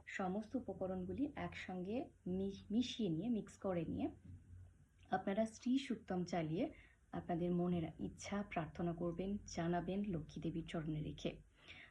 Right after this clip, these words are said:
আপনাদের বাড়িতে যদি লক্ষ্মীনারায়ণ অথবা গণেশ, লক্ষ্মীর মূর্তি থেকে থাকে,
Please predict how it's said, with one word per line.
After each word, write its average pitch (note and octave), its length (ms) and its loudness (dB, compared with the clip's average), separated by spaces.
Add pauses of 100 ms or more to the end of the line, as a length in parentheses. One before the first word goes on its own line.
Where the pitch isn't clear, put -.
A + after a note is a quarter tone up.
আপনাদের G#3+ 420 2 (160)
বাড়িতে E3+ 600 0 (420)
যদি E3+ 440 0
লক্ষ্মীনারায়ণ E3+ 920 2
অথবা E3+ 580 0 (300)
গণেশ, E3+ 560 4
লক্ষ্মীর E3+ 480 0 (100)
মূর্তি G3+ 320 4
থেকে E3+ 240 0
থাকে, E3+ 400 -4